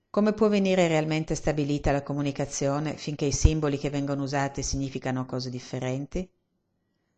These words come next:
L'obiettivo dello Spirito Santo dà un'unica interpretazione, significativa per te e per tuo fratello. Così puoi comunicare con lui e lui con te.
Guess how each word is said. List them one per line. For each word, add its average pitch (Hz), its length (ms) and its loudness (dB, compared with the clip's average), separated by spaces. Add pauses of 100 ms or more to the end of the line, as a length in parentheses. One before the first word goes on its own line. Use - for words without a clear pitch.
L'obiettivo 185 500 4
dello 143 180 -2
Spirito 165 400 -2
Santo 131 640 -2 (200)
dà 175 180 4
un'unica 185 380 2
interpretazione, 139 1080 -2
significativa 139 720 -4
per 131 200 -4
te 147 160 2
e 135 60 -2
per 135 160 -6
tuo - 100 -14
fratello. 123 640 -8 (680)
Così 208 280 4
puoi 190 140 4
comunicare 147 580 0
con 214 180 -2
lui 131 240 0
e 131 40 0
lui 127 160 -2
con 127 220 -4
te. - 240 -6